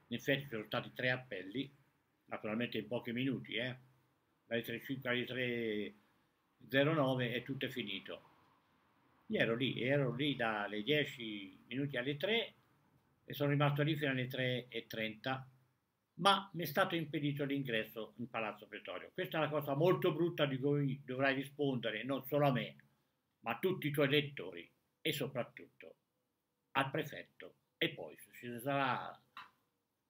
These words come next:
la necessità, anche all'autorità giudiziaria, che non potrà essere bello. Ecco, eh, chi vuoi mettere tu a ri-, rieleggere, aiutarlo?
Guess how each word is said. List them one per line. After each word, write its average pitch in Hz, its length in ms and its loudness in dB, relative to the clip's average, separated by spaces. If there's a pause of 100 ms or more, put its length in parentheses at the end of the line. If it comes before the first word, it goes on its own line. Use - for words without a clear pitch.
(240)
la 127 80 2
necessità, 147 720 0 (180)
anche 131 320 2
all'autorità 131 640 0
giudiziaria, 120 840 -2 (220)
che 262 140 2
non 269 220 10
potrà 156 580 6
essere 104 760 -4 (680)
bello. - 360 -8
Ecco, 151 580 2
eh, 107 380 -2 (480)
chi 208 240 4
vuoi 180 240 10
mettere 139 560 2
tu 127 440 0 (520)
a 143 260 6
ri-, 131 260 0
rieleggere, 139 680 4
aiutarlo? 127 680 -2